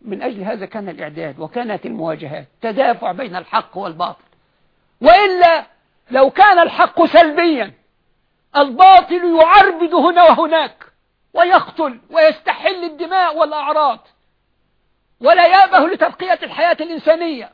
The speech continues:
ولا يأبه لليتامى، ولا يأبه للفقراء والمساكين، ولا يأبه للعجزة، و-، ولا ي-، ولا ينمي، آه، آه، اقتصاد ال-، ال-، ال-، ال-، البشرية والحياة الإنسانية، ولا،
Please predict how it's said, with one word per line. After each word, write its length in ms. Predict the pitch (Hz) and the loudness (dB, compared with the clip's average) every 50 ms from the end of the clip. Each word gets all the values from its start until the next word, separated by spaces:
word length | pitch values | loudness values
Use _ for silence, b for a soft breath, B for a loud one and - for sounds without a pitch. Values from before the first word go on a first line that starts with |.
| _ - | _ -4
ولا 220 | - 339 339 330 | -2 -2 0 0
يأبه 300 | 311 339 349 320 311 240 | -2 -2 -4 -4 -4 -4
لليتامى، 720 | 262 330 359 339 381 392 - - 311 320 320 285 262 214 151 - _ _ _ _ _ _ _ - | -4 -6 -8 -8 -8 -8 -4 -4 -2 -2 -2 -2 -4 -8 -14 -18 _ _ _ _ _ _ _ -2
ولا 260 | 302 339 330 311 311 | 2 2 2 2 2
يأبه 380 | 311 330 349 359 330 330 302 262 | -2 0 0 0 2 2 2 2
للفقراء 640 | 285 320 254 - 330 320 - 294 302 320 339 320 311 | 0 -4 -8 -8 -10 -6 -2 0 0 0 0 0 -2
والمساكين، 760 | 302 294 302 277 - 302 285 - - 330 339 320 269 247 _ _ _ _ _ _ _ _ _ _ _ _ - | -2 0 0 0 0 -2 -4 -4 -6 -10 -10 -10 -12 -16 _ _ _ _ _ _ _ _ _ _ _ _ -4
ولا 280 | 285 359 370 349 330 | 0 0 2 2 2
يأبه 320 | 311 330 381 370 339 320 277 | 2 2 2 0 2 0 0
للعجزة، 680 | 254 302 320 311 302 330 339 311 302 294 247 196 233 180 _ _ _ _ _ _ _ _ _ _ _ _ _ _ _ | 0 -2 -4 -4 -2 0 0 2 2 0 -2 -2 -6 -14 _ _ _ _ _ _ _ _ _ _ _ _ _ _ _
و-، 160 | 247 277 277 285 | -6 -4 -2 0
ولا 260 | 294 311 339 349 339 | 0 2 4 4 4
ي-، 420 | 330 330 330 330 302 330 294 240 - _ _ _ _ | 4 2 0 -2 -2 -2 -6 -12 -16 _ _ _ _
ولا 380 | - 196 214 269 349 370 359 349 | -12 -4 2 4 4 6 6 4
ينمي، 800 | 330 320 330 320 370 403 403 381 370 359 359 349 330 294 254 233 | 4 2 0 0 0 0 0 0 -4 -8 -6 -6 -6 -8 -10 -14
آه، 420 | - - _ _ _ _ _ - | -16 -20 _ _ _ _ _ -10
آه، 520 | 247 254 - 262 233 - 127 139 - - - | -8 -8 -6 -6 -8 -8 -8 -10 -10 -10 -12
اقتصاد 760 | - - - - 262 - - 339 403 403 392 370 339 277 285 | -12 -12 -8 -8 -4 0 4 6 6 8 8 6 6 4 2
ال-، 160 | 294 277 262 | -2 -10 -8
ال-، 340 | 269 254 254 - 240 247 254 | -8 -8 -6 -6 -8 -8 -8
ال-، 160 | 254 240 254 | -10 -12 -14
ال-، 260 | - - 240 - 202 | -12 -12 -12 -12 -12
البشرية 720 | - 247 247 240 233 - 247 254 277 320 339 330 311 277 254 | -12 -14 -14 -14 -14 -10 -8 -6 -6 -6 -6 -6 -6 -6 -6
والحياة 540 | 240 233 226 180 165 - 233 262 302 311 - | -6 -8 -10 -12 -12 -10 -8 -6 -6 -6 -6
الإنسانية، 540 | 254 262 254 233 - 226 240 254 254 240 220 | -8 -14 -16 -14 -14 -14 -14 -14 -12 -12 -12
ولا، 500 | 214 233 269 302 330 349 339 330 311 - | -8 -4 -2 -2 0 2 2 0 0 -4